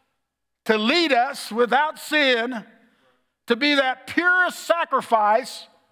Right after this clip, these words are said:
You know, that's another doctrine that we need to stand for. Christ was without sin. You guys have seen the movies that Christ was homosexual.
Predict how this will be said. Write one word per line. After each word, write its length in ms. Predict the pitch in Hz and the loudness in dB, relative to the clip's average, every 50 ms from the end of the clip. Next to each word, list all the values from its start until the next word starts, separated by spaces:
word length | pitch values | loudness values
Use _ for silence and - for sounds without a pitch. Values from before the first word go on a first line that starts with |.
| _ _ _ _ _ _ _ _ _ _ _ _ _ _ _ _ _ _ _ _ _ _ - | _ _ _ _ _ _ _ _ _ _ _ _ _ _ _ _ _ _ _ _ _ _ -6
You 80 | 170 | -2
know, 80 | 180 202 | 0 0
that's 160 | 240 233 - | 0 0 -4
another 340 | 214 214 233 294 294 262 220 | -6 -2 0 0 0 -2 -4
doctrine 480 | 180 185 185 214 208 - - 180 185 | -2 0 0 0 -2 -6 -12 -10 -8
that 100 | 185 175 | -8 -8
we 180 | 165 165 175 180 | -6 -6 -6 -6
need 280 | 180 185 190 180 165 156 | -4 -6 -8 -8 -6 -4
to 240 | 160 151 147 139 | -4 -4 -6 -8
stand 440 | - - - - 185 185 190 185 180 | -12 -14 -6 -2 -2 -2 -2 -4 -4
for. 360 | - 185 185 185 190 185 - - - - - _ | -4 -2 0 0 -2 -2 -4 -8 -16 -20 -20 _
Christ 460 | - - 175 196 202 196 175 - - | -2 -2 0 0 0 -2 -4 -8 -8
was 320 | 180 185 190 190 185 147 156 | -2 0 0 0 0 -4 -8
without 420 | 165 170 175 185 190 196 185 - | -6 -2 0 2 2 2 0 -4
sin. 520 | - - 180 196 196 196 208 214 214 208 180 - - _ _ _ _ _ _ _ _ _ _ _ _ _ _ _ _ _ _ _ _ _ | -8 -4 -2 0 0 0 0 -2 -6 -8 -12 -18 -20 _ _ _ _ _ _ _ _ _ _ _ _ _ _ _ _ _ _ _ _ _
You 100 | - 170 | -6 -2
guys 300 | 196 214 214 220 208 180 | -2 0 0 0 -2 -4
have 140 | 196 180 - | -12 -16 -8
seen 220 | - 220 226 214 | -6 -4 -2 -2
the 60 | 202 | -2
movies 500 | 202 202 208 214 214 214 220 214 214 156 | 0 0 0 0 0 0 -2 -2 -4 -4
that 200 | 175 185 185 185 - - _ _ _ | -4 -4 -4 -4 -6 -12 _ _ _
Christ 340 | - - 285 302 - 269 - | -2 -2 0 0 0 -2 -6
was 120 | 202 175 | -10 -4
homosexual. 840 | 170 196 208 202 185 - 208 208 208 208 - 208 214 208 202 208 | -2 -2 -2 -2 -2 -2 -2 -2 -2 -4 -6 -4 -2 -2 -4 -6